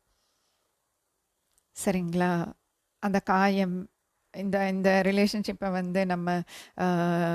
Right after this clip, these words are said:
நல்லபடியா கொண்டு போகணும், அடுத்த லெவலுக்கு கொண்டு போகணும் அப்படிங்கிறது எல்லாமே சவால் தான்.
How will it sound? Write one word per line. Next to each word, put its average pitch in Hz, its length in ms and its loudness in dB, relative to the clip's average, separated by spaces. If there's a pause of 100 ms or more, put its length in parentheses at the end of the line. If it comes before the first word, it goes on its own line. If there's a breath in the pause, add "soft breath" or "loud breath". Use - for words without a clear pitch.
(480)
நல்லபடியா 202 500 4
கொண்டு 190 300 -6
போகணும், 175 500 -4
அடுத்த 175 320 -2
லெவலுக்கு 185 360 -2
கொண்டு 180 180 -4
போகணும் 180 400 -4
அப்படிங்கிறது 175 380 -2
எல்லாமே 247 360 -2
சவால் 170 420 -2
தான். 160 200 -8